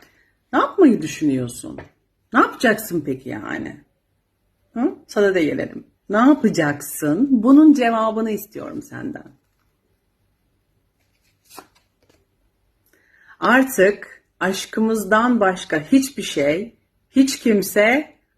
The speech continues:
umrumuzda <laughs> olmasın dedi. Yani ben buradan şunu anlıyorum. Sizin dışınızdaki herkesi def edecek.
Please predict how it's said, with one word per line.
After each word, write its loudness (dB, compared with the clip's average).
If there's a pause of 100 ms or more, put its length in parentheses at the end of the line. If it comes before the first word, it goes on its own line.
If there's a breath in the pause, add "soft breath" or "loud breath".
(180)
umrumuzda 2 (320 loud breath)
<laughs> -20
olmasın -2
dedi. -4 (1120 loud breath)
Yani 2
ben 2
buradan 0 (320)
şunu -6
anlıyorum. -2 (260)
Sizin -2
dışınızdaki -8 (320)
herkesi -4 (840)
def -14
edecek. -20